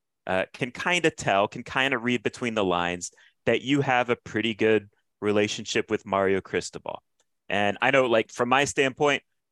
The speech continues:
I can tell you have a good relationship with Mario Cristobal because of the things you say on your show. Uh, you know, you're very informed on Miami Hurricanes football, uh, which is rare at a national level. Uh, you know, not only is Miami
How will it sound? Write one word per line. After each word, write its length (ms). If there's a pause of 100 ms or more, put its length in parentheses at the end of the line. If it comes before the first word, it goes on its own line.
(120)
I 100
can 180
tell 200
you 140
have 140
a 60
good 180
relationship 560
with 140
Mario 260
Cristobal 400
because 320
of 80
the 80
things 340
you 60
say 240
on 160
your 100
show. 420 (380)
Uh, 480 (280)
you 100
know, 220
you're 120
very 380
informed 600
on 200
Miami 300
Hurricanes 380
football, 540 (500)
uh, 200
which 260
is 160
rare 420 (920)
at 140
a 40
national 840 (220)
level. 520 (260)
Uh, 520 (800)
you 100
know, 120
not 180
only 180
is 140
Miami 480